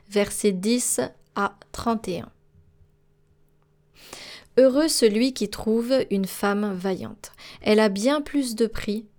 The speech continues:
que des perles précieuses. Son mari a confiance en elle. Il ne manquera pas de bien dans sa maison. Tous les jours de sa vie,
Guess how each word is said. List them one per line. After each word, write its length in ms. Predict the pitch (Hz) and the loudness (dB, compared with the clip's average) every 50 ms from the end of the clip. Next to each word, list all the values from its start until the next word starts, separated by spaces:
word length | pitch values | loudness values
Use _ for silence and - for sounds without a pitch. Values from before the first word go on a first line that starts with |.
| _ - | _ 0
que 100 | - 262 | 0 2
des 180 | 233 208 202 | 2 2 0
perles 300 | 208 202 214 202 196 202 | 0 0 -2 -2 -2 -4
précieuses. 640 | 196 - - 190 190 - - - - - - - - - _ _ _ _ _ - - - - - - - - | -6 -6 -8 -8 -6 -6 -6 -6 -8 -8 -8 -10 -14 -16 _ _ _ _ _ -20 -20 -18 -16 -16 -16 -14 -8
Son 200 | - - 208 208 | -4 0 2 4
mari 460 | 214 233 247 240 247 277 302 359 359 - | 6 6 6 6 4 2 2 0 -2 -4
a 120 | - 202 | -6 -6
confiance 540 | - - 226 214 208 - 240 240 233 - - | -2 -2 -2 -2 0 0 -2 -2 -2 -2 -4
en 160 | 202 190 185 180 | -4 -4 -4 -4
elle. 320 | 170 - 180 202 202 196 - _ _ - - - - - - - - | -4 -6 -6 -8 -10 -14 -18 _ _ -20 -20 -20 -20 -20 -20 -10 -4
Il 180 | - 208 208 208 | -2 0 2 4
ne 80 | 220 214 | 4 4
manquera 460 | 214 208 226 254 - - - 233 214 | 4 4 2 0 0 0 0 0 0
pas 200 | 214 - 214 220 | 2 2 2 2
de 120 | 220 247 | 2 0
bien 280 | 226 202 196 208 202 220 | -2 -2 -2 -2 -2 -2
dans 140 | 220 202 190 | -2 -2 -2
sa 200 | - - 226 208 | -2 -2 -2 -2
maison. 340 | 202 185 180 - - - 196 - _ _ _ _ _ _ _ _ - - _ _ _ | -2 -2 -4 -6 -8 -10 -12 -16 _ _ _ _ _ _ _ _ -20 -20 _ _ _
Tous 140 | - 320 349 | 0 2 4
les 160 | 330 330 302 | 6 6 4
jours 240 | 262 247 254 226 202 | 4 4 2 2 4
de 100 | 202 202 | 2 0
sa 220 | 190 - 208 196 | 0 0 0 0
vie, 260 | 185 175 180 190 196 | -2 -2 -6 -8 -10